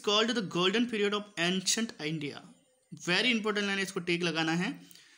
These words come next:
गुप्त पीरियड जो था उसको एंशिएंट इंडिया का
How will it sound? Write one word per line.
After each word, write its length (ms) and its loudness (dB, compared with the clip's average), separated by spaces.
गुप्त 420 -2
पीरियड 280 4
जो 180 0
था 260 0
उसको 460 -4
एंशिएंट 380 0
इंडिया 340 0
का 300 -6